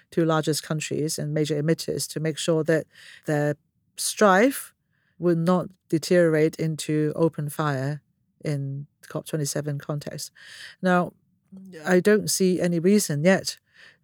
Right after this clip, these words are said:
since the commitment that were made by, for example, President Xi of China on the twenty thirty, peaking by twenty thirty, before twenty thirty, and carbon neutrality by twenty sixty is one that he committed to,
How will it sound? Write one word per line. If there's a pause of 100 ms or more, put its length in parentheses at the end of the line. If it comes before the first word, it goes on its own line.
(140)
since
the
commitment
that
were
made
by,
for
example,
President
Xi
of
China
on
the
twenty
thirty,
peaking
by
twenty
thirty, (300)
before
twenty
thirty,
and (480)
carbon
neutrality
by
twenty
sixty
is
one
that
he
committed
to,